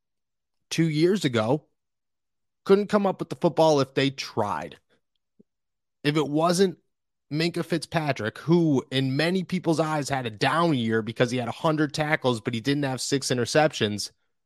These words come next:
the Steelers' defense was not forcing a turnover. Wasn't happening. This past season, they led the league in interceptions. And Minkah Fitzpatrick tied the league in most interceptions.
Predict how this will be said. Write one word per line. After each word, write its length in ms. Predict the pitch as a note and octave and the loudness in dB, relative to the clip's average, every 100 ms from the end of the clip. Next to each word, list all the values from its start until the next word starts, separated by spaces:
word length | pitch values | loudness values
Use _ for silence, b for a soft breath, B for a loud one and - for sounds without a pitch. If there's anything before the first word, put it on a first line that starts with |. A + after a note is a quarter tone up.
| _ _ _ _ _ _ _ _ _ _ - | _ _ _ _ _ _ _ _ _ _ -8
the 80 | A#2 | -6
Steelers' 520 | - F3 F#3 D3 B2 - | -2 2 2 2 -4 -10
defense 460 | - D3 E3 C#3 A#2 | -6 -2 2 2 4
was 180 | A2+ G#2 | 2 2
not 440 | A2+ C3 C#3+ C#3 | 0 4 4 4
forcing 400 | - C3 A#2+ A#2+ | 2 2 2 0
a 20 | |
turnover. 560 | A2 G#2+ G2 F2+ - - _ _ _ _ _ _ _ _ _ _ _ _ _ _ _ | 0 0 0 -4 -10 -18 _ _ _ _ _ _ _ _ _ _ _ _ _ _ _
Wasn't 400 | A2 C3 C3+ B2 | -2 0 2 2
happening. 460 | A2+ G#2 F#2 D#2+ - _ _ _ _ _ _ _ _ _ _ - | 0 -2 -4 -12 -16 _ _ _ _ _ _ _ _ _ _ -4
This 160 | C3+ | -2
past 360 | - C#3+ D3 - | 0 -2 -2 -2
season, 380 | D3 C#3+ F3 F3+ _ _ _ _ _ _ - | -2 0 -2 -4 _ _ _ _ _ _ 0
they 120 | C3+ | 2
led 240 | C#3 C#3 | 2 0
the 60 | C3 | -2
league 220 | B2+ A#2+ | -2 0
in 60 | A#2+ | 0
interceptions. 720 | A#2 G#2 A#2 G2+ - - - _ _ _ _ _ - | 0 0 -2 -2 -6 -14 -18 _ _ _ _ _ -6
And 120 | B2+ | -2
Minkah 240 | D3 D#3+ D3+ | 0 0 0
Fitzpatrick 600 | C#3 - D#3 - C#3 - | -2 0 -2 -2 -4 -6
tied 380 | - D3+ D#3 C#3 | -4 0 0 0
the 80 | |
league 320 | B2 A#2 A2+ A2 | -2 -4 -4 -2
in 120 | A2+ | 0
most 300 | B2 C3 - | 0 0 -2
interceptions. 720 | G#2 F#2+ - - - - | -6 -6 -8 -10 -12 -16